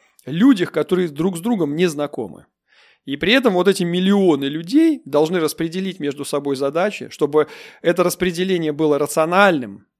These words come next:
И как это сделать, если эти люди не могут непосредственно друг с другом договориться? Опять же, если вот мы продолжим аналогию с семьей, представим себе, что люди выбирают профессии.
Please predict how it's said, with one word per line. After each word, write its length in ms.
И 220
как 440
это 180
сделать, 600
если 360
эти 260
люди 260
не 120
могут 340
непосредственно 640
друг 260
с 40
другом 360
договориться? 800
Опять 340
же, 140
если 300
вот 180
мы 140
продолжим 560
аналогию 520
с 60
семьей, 520
представим 500
себе, 340
что 500
люди 360
выбирают 580
профессии. 680